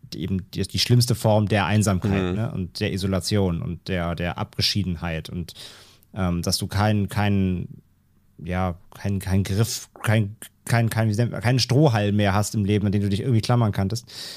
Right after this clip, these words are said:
Speaker 1: ähm, sei es eine Person oder irgendwas, was dir wichtig ist. So, darum geht's ja im, im Film.
Speaker 2: Und das ist ja letztendlich, wenn man so will, für, nicht für alle, ne? Das ist natürlich, äh, Pascal hat's ja vorhin auch schon gesagt, es gibt ja diese Individualität, diese Selbstbestimmtheit,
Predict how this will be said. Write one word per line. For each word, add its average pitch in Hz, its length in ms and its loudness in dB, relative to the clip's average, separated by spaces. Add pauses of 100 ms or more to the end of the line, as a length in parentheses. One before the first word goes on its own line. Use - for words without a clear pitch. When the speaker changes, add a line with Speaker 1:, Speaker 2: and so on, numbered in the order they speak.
(160)
Speaker 1:
ähm, 101 200 2
sei 110 80 2
es 101 80 0
eine 107 80 0
Person 110 460 2
oder 101 180 -2
irgendwas, 107 200 -4
was 101 120 -6
dir 101 100 0
wichtig - 280 -4
ist. 90 200 -6
So, 98 120 -8
darum 104 300 0
geht's 85 220 -6
ja - 80 -6
im, 87 200 -8
im - 120 -10
Film. - 200 -10 (460)
Speaker 2:
Und 101 80 -4
das 90 100 -4
ist 110 160 -6
ja 101 100 4
letztendlich, 98 680 0
wenn 101 80 -2
man 98 140 -2
so 95 260 -2
will, 110 260 4 (1120)
für, - 380 0
nicht 131 200 2
für 135 160 4
alle, 92 260 2
ne? 131 280 0
Das 101 160 -6
ist 110 100 -10
natürlich, 113 380 -2
äh, 113 160 -4 (380)
Pascal - 280 0
hat's 110 140 -2
ja 107 60 -2
vorhin 107 220 -2
auch 98 60 0
schon 104 160 -2
gesagt, 104 300 2
es - 100 -14
gibt - 200 -6
ja 113 60 0
diese 104 300 -2
Individualität, 104 760 -2
diese 95 140 -4
Selbstbestimmtheit, 107 840 -2